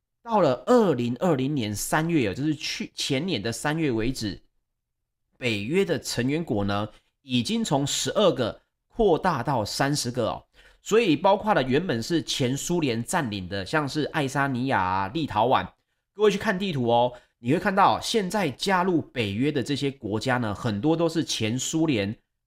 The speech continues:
曾经占领的这个国家。那么现在去看，就会发现俄罗斯跟北约的这个临界点呢，只剩下了两个地方，一个就是中间隔着的这个国家啊，只剩下白俄罗斯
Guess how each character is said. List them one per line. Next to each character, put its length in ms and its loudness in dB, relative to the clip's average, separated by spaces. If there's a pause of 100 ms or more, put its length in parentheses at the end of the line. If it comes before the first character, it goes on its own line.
(120)
曾 360 -4
经 360 -4 (120)
占 340 -2
领 140 -6
的 80 -10
这 120 -8
个 80 -6
国 240 -4
家。 340 2 (380)
那 80 -4
么 100 4
现 140 2
在 60 4
去 120 0
看， 340 0
就 120 0
会 100 0
发 160 4
现 280 -2 (160)
俄 200 6
罗 200 4
斯 220 -6
跟 260 -2 (140)
北 280 -2
约 420 0
的 120 -2
这 200 -6
个 220 -2
临 340 -2
界 240 0
点 200 -4
呢， 240 -2 (440)
只 320 -2
剩 280 0
下 160 0
了 120 0
两 280 -4
个 80 -6
地 220 -4
方， 260 2 (840)
一 100 -14
个 320 0 (180)
就 80 -16
是 140 0
中 340 2
间 220 -2
隔 220 0
着 100 2
的 80 0
这 80 -4
个 100 -2
国 220 -2
家 180 2
啊， 220 2
只 140 -6
剩 200 0
下 340 0
白 260 2
俄 160 0
罗 200 2
斯 380 -4